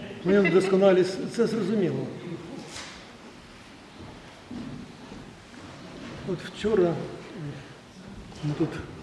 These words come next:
хіротонісали диякона. Перед тим я мав з ним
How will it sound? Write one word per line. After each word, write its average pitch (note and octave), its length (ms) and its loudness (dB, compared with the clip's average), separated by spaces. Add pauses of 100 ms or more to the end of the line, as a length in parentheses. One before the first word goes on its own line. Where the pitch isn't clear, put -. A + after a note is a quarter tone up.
(2000)
хіротонісали F3+ 920 6 (1200)
диякона. D3+ 500 0 (960)
Перед C#3+ 240 -2
тим A3 260 6 (1900)
я F#3 420 4 (2250)
мав E3 280 2
з - 20 -8
ним E3+ 280 4